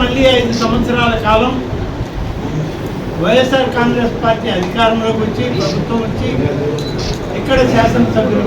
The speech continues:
కూడా అన్నదమ్ములు ఇద్దరు శాసనసభ్యులు, మంత్రివర్యులు కూడా ఈ ప్రాంతంలో. పది సంవత్సరాల కాలం ఏమి అభివృద్ధి జరిగింది అని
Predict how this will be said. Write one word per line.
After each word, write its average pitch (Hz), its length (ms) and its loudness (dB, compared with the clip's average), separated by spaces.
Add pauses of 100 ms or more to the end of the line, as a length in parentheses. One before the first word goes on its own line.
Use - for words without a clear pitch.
కూడా 196 220 0 (680)
అన్నదమ్ములు 202 600 2 (240)
ఇద్దరు 208 280 2 (140)
శాసనసభ్యులు, 175 720 -2 (840)
మంత్రివర్యులు 240 720 4
కూడా 170 140 2 (100)
ఈ - 20 2 (120)
ప్రాంతంలో. 143 480 -2 (2750)
పది 214 220 4 (140)
సంవత్సరాల 254 520 2 (140)
కాలం 247 260 2 (1700)
ఏమి 285 180 8 (120)
అభివృద్ధి 220 420 0
జరిగింది 233 420 4 (120)
అని 208 140 0